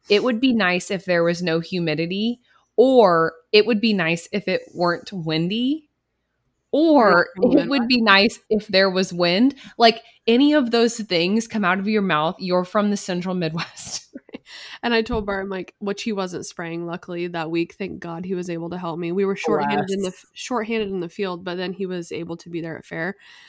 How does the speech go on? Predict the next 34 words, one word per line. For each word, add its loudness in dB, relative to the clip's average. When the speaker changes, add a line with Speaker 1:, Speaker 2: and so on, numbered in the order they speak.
Speaker 2:
But -2
I 4
remember 0
one -2
day, -4
like, -4
"We -2
own -2
a -2
spray -8
business, -10
but -12
all -4
I -4
want -4
is -8
wind -8
today. -12
<laughs> -20
All -6
I -4
want -2
is -2
a -4
little -4
breeze -4
on -6
my -4
face." -10
Speaker 1:
Yes. -8
Oh, -2
Speaker 2:
So, 0
yeah. 2
Speaker 1:
humidity. -2